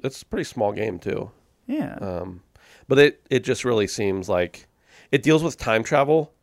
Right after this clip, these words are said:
Speaker 1: and, like, stuff like that. And I think I've said before on the show, like, I love just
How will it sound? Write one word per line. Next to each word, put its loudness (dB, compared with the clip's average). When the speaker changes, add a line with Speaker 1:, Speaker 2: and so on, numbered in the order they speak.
Speaker 1:
and, 2
like, -4
stuff -4
like -2
that. 0
And 0
I 4
think -6
I've 0
said -4
before 0
on 2
the -2
show, -2
like, -2
I 2
love 2
just -6